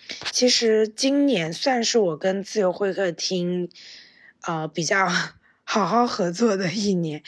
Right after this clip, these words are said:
也比较深入的了解会客厅的一年，就是开始在做很多的杭州活动。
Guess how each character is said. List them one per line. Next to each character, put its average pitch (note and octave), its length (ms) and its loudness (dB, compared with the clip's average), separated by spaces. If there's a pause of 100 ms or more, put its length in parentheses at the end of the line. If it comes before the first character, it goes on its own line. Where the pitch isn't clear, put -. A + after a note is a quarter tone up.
(220)
也 G#3 120 2
比 F#3 140 -6
较 F3 120 0
深 A#3+ 280 0
入 B3 120 0
的 G3 80 0
了 D#3+ 220 -4
解 F3+ 140 -2
会 F3+ 180 -2
客 F3 100 0
厅 F3 220 -4
的 E3+ 100 -4
一 E3 160 -2
年， D#3 300 -6 (400)
就 - 140 -6
是 D#3+ 100 -6
开 G3+ 240 -2
始 G3 180 -2
在 F3+ 220 0
做 F#3 180 -4
很 F3 200 -6
多 E3 160 -2
的 E3+ 180 -2
杭 D#3 300 -6
州 F3+ 180 0
活 D3 260 -6
动。 D#3+ 280 -4